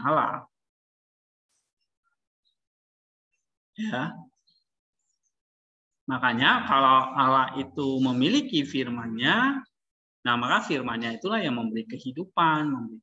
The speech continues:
kuasa, memberi ke-, memberi hikmat kepada manusia. Jadi dari lewat firman-Nya itulah memberikan apa yang tidak ada menjadi ada.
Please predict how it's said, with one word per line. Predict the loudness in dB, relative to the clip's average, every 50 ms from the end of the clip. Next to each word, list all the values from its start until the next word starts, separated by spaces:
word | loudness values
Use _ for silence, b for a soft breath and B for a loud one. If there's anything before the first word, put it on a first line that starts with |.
| -6
kuasa, | -4 -2 -2 -2 -4 -4 -4 -2 0 0 0
memberi | -2 -2 -4 -6 -10 -12 -12 -14
ke-, | -14 _ -8 -8 -8 -8 -8 -4
memberi | -4 -2 -2 -2 -4 -6 -8
hikmat | -6 -6 -6 -6 -4 -4 -2 -2 -4 -6 -12
kepada | -20 -20 -16 -16 -12 -6 -4 -4 -4 -4 -8 _ _ _ _ _ _ _ _ _ _ _ _ _ _ -14
manusia. | -14 -12 -12 -10 -10 -10 -10 -10 -12 -14 -16 _ -20 _ _ _ _ _ _ -16
Jadi | -10 -6 -2 -2 -2 -2 -4 -8 -16 -20 _ _ _ _ -2
dari | 2 2 2
lewat | 4 2 0 -2 -2
firman-Nya | -4 -4 -2 0 -2 -2 -2 -2 -4
itulah | -4 -4 -2 2 2 2 2 0 -4 -12 -16 -20 _ _ _ _ _ _ _ _ _ _ _ _ _ _ _ _ _ _ _ _ _ -20 -20 -20 _ _ _ _ _ _ _ _ _ _ _ _ _ 0
memberikan | 2 2 2 2 2 0 -2 -2 -2 -2 -2 -2 -2 -4 -10 -14 -20 -20 _ _ _ _ _ _ _ -6
apa | -6 -6 -2 0 2 2 2 2
yang | 0 -2 -4 -6 -8 -8 -10 -10
tidak | -8 -6 -4 -4 -2 -2
ada | -2 -2 0 0 0 2
menjadi | 2 0 -2 -2 -4 -6 -10 -10 -10 -8
ada. | -10 -10 -10 -12 -14 -16